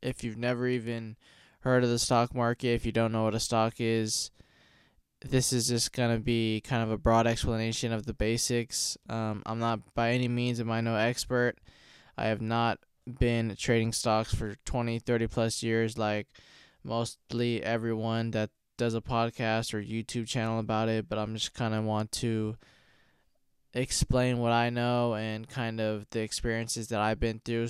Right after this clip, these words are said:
to teach people that kind of just break down and l-, like,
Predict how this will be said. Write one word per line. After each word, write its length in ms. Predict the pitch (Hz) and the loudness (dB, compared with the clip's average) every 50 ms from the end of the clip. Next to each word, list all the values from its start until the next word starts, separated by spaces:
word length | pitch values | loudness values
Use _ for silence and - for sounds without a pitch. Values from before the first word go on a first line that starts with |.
| - - - | -4 -8 -8
to 120 | - 123 | -8 -8
teach 400 | - - - 127 120 113 - - | -6 -6 -4 -4 -4 -2 0 2
people 460 | - 127 120 - - 123 113 110 113 | 2 2 2 0 0 0 2 2 0
that 380 | 107 113 110 104 104 104 104 - _ _ _ - _ _ _ _ _ _ _ _ _ _ _ _ _ _ _ _ _ _ - - - - | 0 -2 -2 -2 -2 -2 -4 -6 _ _ _ -20 _ _ _ _ _ _ _ _ _ _ _ _ _ _ _ _ _ _ -16 -16 -10 -4
kind 240 | - 156 143 143 | -2 0 0 0
of 80 | 143 131 | 0 0
just 360 | 127 127 123 - - - - | -2 -2 -2 -4 -4 -4 -2
break 280 | - 131 127 131 123 - | 0 0 0 0 0 0
down 420 | 127 123 123 123 123 123 123 117 | 0 2 2 2 2 0 0 -2
and 340 | 117 110 110 110 113 110 110 113 | -4 -6 -8 -10 -10 -10 -8 -10
l-, 40 | - - - _ - | -10 -12 -16 _ -6
like, 340 | 123 117 113 113 110 107 | -4 -2 -2 -2 -4 -6